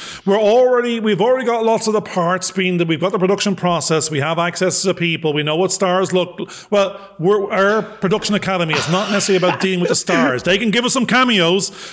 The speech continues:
It's the future stars of tomorrow is who we're working with. The future, the current writers that haven't got that breakthrough moment that want to get involved with that team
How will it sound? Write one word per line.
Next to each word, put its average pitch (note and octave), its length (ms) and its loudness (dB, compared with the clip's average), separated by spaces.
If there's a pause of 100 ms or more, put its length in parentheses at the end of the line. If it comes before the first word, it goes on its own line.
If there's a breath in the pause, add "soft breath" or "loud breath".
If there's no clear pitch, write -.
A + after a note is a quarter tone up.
It's A#3 220 4
the A#3+ 140 2
future A3+ 560 0
stars F3+ 520 0 (100)
of F#3 300 -2
tomorrow D3+ 680 0
is D3 160 -2
who D#3 120 -2
we're C#3 140 2
working B2+ 380 -2
with. B2 180 -2
The D#3 120 -2
future, G#3+ 380 -4 (220 loud breath)
the A3 140 0
current A#3+ 380 0
writers G3 540 0
that F#3 100 -2
haven't A3 260 -2
got G3 100 0
that F#3 160 -2
breakthrough F3 460 0
moment D#3+ 580 0 (300 loud breath)
that G#3 160 4
want G3 320 0
to F#3 100 2
get F#3 320 -4
involved E3 460 -2
with C#3+ 80 -6
that D3 240 -4
team D3 400 -6